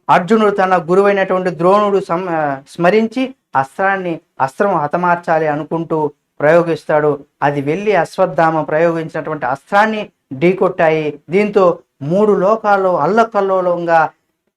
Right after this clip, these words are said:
చెలరేగిపోతూ ఉంటాయి. జరగబోయేటువంటి మహోత్ప-, అంటే జరగబోయేటువంటి విపత్తులు ఏవైతే ఉంటాయో అది గుర్తించినటువంటి నారదుడు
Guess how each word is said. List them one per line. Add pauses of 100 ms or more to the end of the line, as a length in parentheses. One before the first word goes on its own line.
(340)
చెలరేగిపోతూ
ఉంటాయి. (260)
జరగబోయేటువంటి (240)
మహోత్ప-,
అంటే
జరగబోయేటువంటి
విపత్తులు
ఏవైతే
ఉంటాయో
అది
గుర్తించినటువంటి
నారదుడు